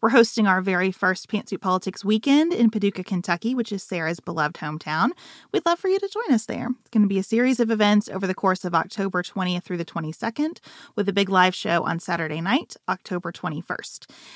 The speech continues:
Tickets are on sale this week for our premium members. Those are folks who join us through Patreon or Apple Podcast subscriptions.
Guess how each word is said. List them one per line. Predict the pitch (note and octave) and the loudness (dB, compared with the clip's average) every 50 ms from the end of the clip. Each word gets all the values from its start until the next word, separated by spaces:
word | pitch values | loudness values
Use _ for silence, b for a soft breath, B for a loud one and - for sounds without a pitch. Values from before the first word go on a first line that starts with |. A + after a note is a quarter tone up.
| B B B | B B B
Tickets | - G3 A3+ D4+ C4 - | -2 0 0 0 0 2
are | C4+ B3+ | 4 6
on | A#3 A3 A3 | 8 8 8
sale | A3 - G3+ G3 F#3+ | 6 4 4 4 4
this | F#3+ G#3+ G#3+ - | 4 2 2 0
week | D4 D4 - - | -2 -4 -2 0
for | - A#3+ - | 2 2 4
our | G#3 G#3 | 4 4
premium | G#3 - C4 B3 B3 C4 C4 C4+ B3+ A#3+ | 2 2 4 6 6 8 8 8 8 8
members. | B3+ B3+ B3 D4 D4+ D#4 D4 | 8 6 6 4 2 0 0
Those | - G#3+ G3 G3 | 0 -2 -2 -2
are | F#3+ | -2
folks | - G3+ F#3+ F#3 - - | -2 -2 -2 -2 -2 -2
who | G#3+ G3+ | -2 0
join | - F#3+ F3 F3+ | 0 2 0 0
us | F3+ F3+ - | 0 -2 -4
through | - F3+ F3+ | -6 -6 -2
Patreon | - - G#3 - - A3 A3+ G#3+ G3+ G3+ G3 | 0 0 0 2 2 2 2 4 4 4 2
or | E3+ | 2
Apple | - - - F#3 F#3 | 0 0 -2 -2 -2
Podcast | - F#3 E3+ F3 - - F3 F#3 | 0 0 0 0 0 -2 -2 -2
subscriptions. | - F#3 F3 - - F#3+ F#3 - - C#4+ D#4+ F4+ F#4 - | -4 -8 -12 -6 -4 -4 -4 -2 0 -2 -2 -2 -4 -8